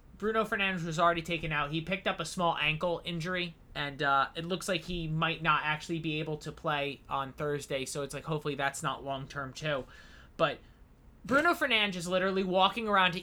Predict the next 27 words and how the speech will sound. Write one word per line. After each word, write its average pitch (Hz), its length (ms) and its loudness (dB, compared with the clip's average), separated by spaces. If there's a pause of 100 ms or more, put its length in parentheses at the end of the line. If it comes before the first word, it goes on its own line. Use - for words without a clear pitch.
each 226 300 2
one 240 120 4
of 220 60 -2
his 214 140 0
teammates, 185 500 -2
pumping 214 400 0
them 220 160 2
up, 190 220 4
getting 202 240 4
them 214 140 -2
excited, 180 760 -2
talking 202 420 0
about 214 260 4
game 180 220 -2
plans, 170 280 -6
talking 180 340 0
about 220 220 4
strategies. 175 680 2 (520)
And 208 100 6
Harry 294 320 8
Maguire, 202 640 6 (360)
club 247 500 8
captain 262 480 10
Harry 220 300 8
Maguire, 190 480 6
is 165 200 -2
literally 214 580 0